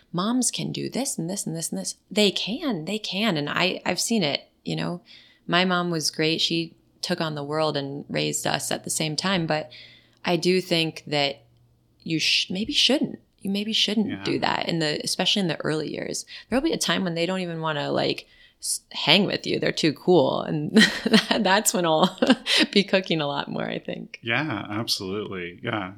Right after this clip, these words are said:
Speaker 2: I, I think it's great that pe-, um, husbands are more involved in t-, helping with the kids now. Like, when I grew up, my dad really had very little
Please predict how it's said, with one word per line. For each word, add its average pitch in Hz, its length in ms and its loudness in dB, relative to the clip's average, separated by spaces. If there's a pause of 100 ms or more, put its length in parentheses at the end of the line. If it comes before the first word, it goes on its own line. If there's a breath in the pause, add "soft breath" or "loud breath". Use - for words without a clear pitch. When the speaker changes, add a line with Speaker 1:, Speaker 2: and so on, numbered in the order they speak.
Speaker 2:
I, 135 220 -4
I 147 80 2
think 135 220 2
it's - 120 0
great 123 280 2
that - 240 0
pe-, - 260 -8
um, 95 380 -2 (640)
husbands 120 480 0
are 98 80 0
more 92 200 -4
involved 87 440 -6
in 85 100 -8
t-, - 120 -14 (140)
helping 107 280 -4
with 92 100 -10
the 95 100 -6
kids 95 300 -8
now. 90 160 -6
Like, 95 180 -6
when 104 140 0
I 117 120 6
grew 104 200 6
up, 90 100 2
my 101 140 2
dad 92 480 -2
really 85 380 -4
had 87 120 -2
very 87 220 -2
little 87 380 -6